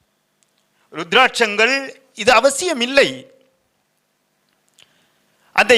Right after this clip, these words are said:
எளிமையான தோற்றத்தில் அவர் இதற்கு முன்பு எடுத்த உடலிலே அதெல்லாம் பயணித்து வந்திருப்பார். இதற்கு முன்பு எடுத்த உடலிலே அவர் இது அனைத்தையும் பயணித்து வந்திருப்பார். இப்பொழுது இது ஒரு சி ஐ டி போல்.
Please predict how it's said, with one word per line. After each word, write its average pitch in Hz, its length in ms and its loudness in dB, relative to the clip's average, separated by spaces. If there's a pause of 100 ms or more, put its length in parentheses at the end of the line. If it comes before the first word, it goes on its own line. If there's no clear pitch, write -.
எளிமையான 277 520 2 (140)
தோற்றத்தில் 240 580 -2 (220)
அவர் 254 200 2 (340)
இதற்கு 254 360 0
முன்பு 254 260 -6 (100)
எடுத்த 247 240 -2 (120)
உடலிலே 226 400 2 (120)
அதெல்லாம் 254 400 -2
பயணித்து 311 480 2
வந்திருப்பார். 240 540 -2 (560)
இதற்கு 160 320 -8
முன்பு 226 260 -4
எடுத்த 185 200 -2 (100)
உடலிலே 160 400 0 (760)
அவர் 226 220 2
இது 202 100 2 (100)
அனைத்தையும் 269 600 -2
பயணித்து 285 480 0
வந்திருப்பார். 170 680 0 (540)
இப்பொழுது 196 440 -2 (120)
இது 190 120 -2 (300)
ஒரு 185 120 -4 (100)
சி 202 120 -6 (140)
ஐ 214 60 -2 (100)
டி 170 140 -8
போல். 147 200 -6